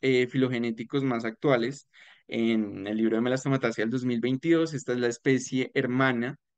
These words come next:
de, de todo el resto de bláqueas, ¿no? Tanto de las especies de Centroamérica como de todas las especies de Suramérica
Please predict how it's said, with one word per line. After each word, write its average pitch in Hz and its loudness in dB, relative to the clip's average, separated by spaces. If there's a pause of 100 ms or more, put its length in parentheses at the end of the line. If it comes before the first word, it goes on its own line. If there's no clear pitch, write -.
(340)
de, 117 4
de 123 0
todo 123 4
el 127 4
resto 135 -2
de 131 2
bláqueas, 139 0
¿no? 131 -12 (100)
Tanto 113 0
de 110 2
las 104 -4
especies 113 -4
de 127 -4
Centroamérica 151 0
como 135 -2
de 117 -4
todas 110 0
las 117 -2
especies 113 -8
de 113 -2
Suramérica 135 -2